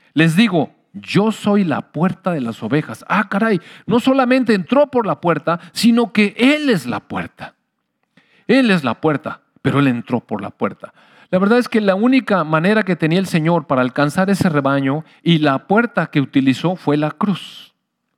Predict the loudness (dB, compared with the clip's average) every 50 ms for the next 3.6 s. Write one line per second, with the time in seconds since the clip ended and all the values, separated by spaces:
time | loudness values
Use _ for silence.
0 | _ _ _ _ _ _ _ _ _ -20 -4 -2 0 2 2 0 2 0 -2 -2
1 | 0 -4 -4 -2 0 0 0 2 0 0 -2 -4 -6 -4 -2 0 0 0 0 0
2 | -2 -2 -2 -2 0 0 0 0 0 0 0 0 -2 -2 -2 -2 -2 0 0 0
3 | 0 -2 -2 -2 -2 -2 0 -2 -2 -2 -4